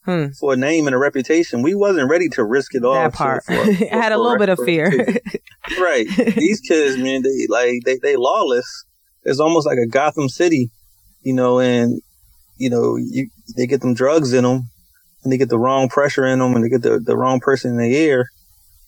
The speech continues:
Speaker 2: And they, they, like, they, like I said, they ready to risk it all just for a name, just for a, a reputation.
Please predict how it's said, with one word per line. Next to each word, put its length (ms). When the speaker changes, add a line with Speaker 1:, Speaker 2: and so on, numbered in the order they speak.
Speaker 2:
And 160
they, 60
they, 160
like, 220
they, 120
like 160
I 40
said, 220
they 120
ready 200
to 80
risk 260
it 80
all 280
just 200
for 160
a 40
name, 340
just 180
for 220
a, 380
a 20
reputation. 720